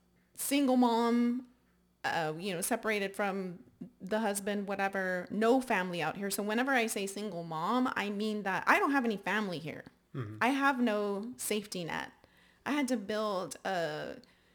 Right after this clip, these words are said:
Speaker 1: circle, circle of trust, right? The, my little village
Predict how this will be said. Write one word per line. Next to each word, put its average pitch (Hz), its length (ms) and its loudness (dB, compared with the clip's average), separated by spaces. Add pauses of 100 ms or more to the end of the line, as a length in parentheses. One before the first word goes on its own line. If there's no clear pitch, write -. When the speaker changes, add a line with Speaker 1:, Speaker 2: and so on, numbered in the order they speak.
(380)
Speaker 1:
circle, 220 580 2
circle 269 320 2
of 247 100 2
trust, - 540 -2
right? 214 380 2
The, 214 140 0
my 208 460 -2
little 240 280 2
village 180 640 -2